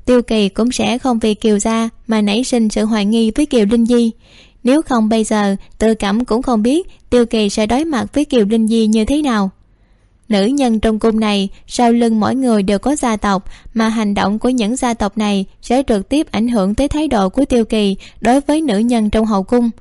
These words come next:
Thân cận với người nào, xa cách đối với người nào, Tiêu Kỳ cũng sẽ căn cứ vào sự biến hóa trên triều đình mà sinh ra thay đổi.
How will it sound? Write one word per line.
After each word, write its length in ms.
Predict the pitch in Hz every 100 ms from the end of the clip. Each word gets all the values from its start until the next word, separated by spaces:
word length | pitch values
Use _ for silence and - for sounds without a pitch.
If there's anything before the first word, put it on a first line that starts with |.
| - - - -
Thân 260 | 240 220
cận 240 | 208 190 208
với 140 | 269
người 180 | 302 233
nào, 320 | 208 208 196 - -
xa 200 | - 220
cách 260 | - 180
đối 160 | 226 254
với 180 | 294 320
người 180 | 294 220
nào, 300 | 214 202 190 - -
Tiêu 180 | 247 247
Kỳ 240 | 233 226
cũng 200 | 202 220
sẽ 240 | 233 202 220
căn 260 | 233 220
cứ 220 | 220 247 330
vào 140 | 247 202
sự 180 | 202
biến 200 | 196 254
hóa 220 | 285 277 339
trên 180 | 269 220
triều 160 | 226
đình 280 | 208 214 208 - - -
mà 180 | 220 202
sinh 220 | 233 220
ra 200 | 220 220
thay 180 | 226 214
đổi. 340 | 196 175